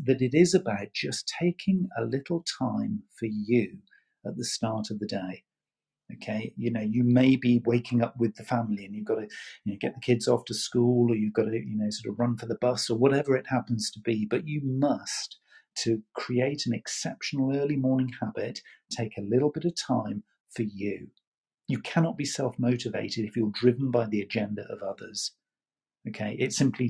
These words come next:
will not work. So you have to take, even if it is just a moment or so, or just a few minutes, to meditate, to actually take time to go inside yourself and just think and feel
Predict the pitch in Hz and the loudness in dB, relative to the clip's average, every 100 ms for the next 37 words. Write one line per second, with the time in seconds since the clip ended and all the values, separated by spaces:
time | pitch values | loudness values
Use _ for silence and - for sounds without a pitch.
0 | 107 117 113 110 110 101 98 - - - | 4 4 4 -2 -2 -4 -6 -10 -16 -12
1 | - 120 120 - - 156 - 131 120 123 | -4 0 0 0 -4 -4 -6 -2 -2 -2
2 | - 202 208 185 170 - 160 143 107 - | 4 8 10 8 4 2 2 2 0 -2
3 | 127 - - 110 113 127 151 139 117 - | -2 -2 -6 -6 0 4 4 4 2 -2
4 | - - 95 - _ - - 107 - 160 | -8 -6 -8 -8 _ -20 -6 -6 -2 -2
5 | - - - 147 135 127 - - - - | -2 -6 -4 -2 0 0 0 -6 -6 -8
6 | - _ - - _ - 107 110 107 - | -8 _ -20 -20 _ -2 0 2 0 -6
7 | - 95 - - _ _ _ - - 120 | -8 -10 -12 -14 _ _ _ -10 -8 -6
8 | - 120 107 - 135 - - - 139 139 | -4 -6 -6 -4 -2 -2 -6 0 2 4
9 | 139 - _ - - 92 104 120 143 - | 2 -4 _ -16 -10 -4 2 2 0 -2
10 | 139 127 123 110 - 104 107 - 120 113 | 0 0 -2 -4 -4 -4 -6 -8 -8 -4
11 | 110 - - 117 110 - - - _ - | -4 -6 -6 -6 -4 -8 -12 -20 _ -12
12 | - - - 117 107 110 | -12 -10 -2 0 0 -6